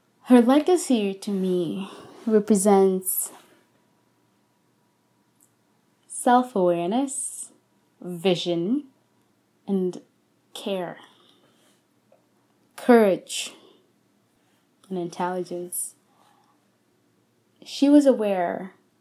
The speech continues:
of the changes that were happening in her environment, how the rivers were drying up, how the land was getting drier,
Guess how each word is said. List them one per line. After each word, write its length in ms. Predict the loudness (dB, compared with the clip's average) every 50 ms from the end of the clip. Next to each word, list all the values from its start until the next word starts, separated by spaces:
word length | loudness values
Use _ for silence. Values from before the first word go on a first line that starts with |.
| _ _ _ _ _ _ _ _ _ _ _ _ _ -8
of 460 | -6 -4 -4 -2 -2 -4 -4 -6 -12 -20 _ _ _ _ _ _ _ _ _ _ _ _ _ _ _ -20 -16 -14
the 80 | -14 -10
changes 360 | -4 -2 -2 0 0 0 0
that 80 | 0
were 80 | -2 -2
happening 420 | -2 -2 -2 -2 -2 -4 -2 -4
in 100 | -4 -6
her 160 | -6 -6 -6 -6
environment, 540 | -4 -2 -2 0 -2 -2 -4 -6 -8 -8
how 180 | -6 -4 -4 -4
the 160 | -2 -2 -2
rivers 380 | -2 0 0 0 0 -2 -2 -2
were 100 | -4 -4
drying 360 | -4 -6 -6 -6 -8 -8 -8
up, 220 | -8 -8 -10 -10
how 240 | -12 -12 -12 -12 -12 -16 _ _ _ -20 -20 -20 -20 -20 -20 -20 -20 -20 _ _
the 100 | -4 -2
land 440 | -2 0 0 2 2 2 2 0 -2
was 200 | -4 -8 -10 -8
getting 440 | -4 -4 -4 -2 -4 -4 -4 -4 -4
drier, 960 | -2 -2 0 0 0 0 0 -2 -2 -2 -2 -2 -2 -2 -2 -4 -6 -8 -10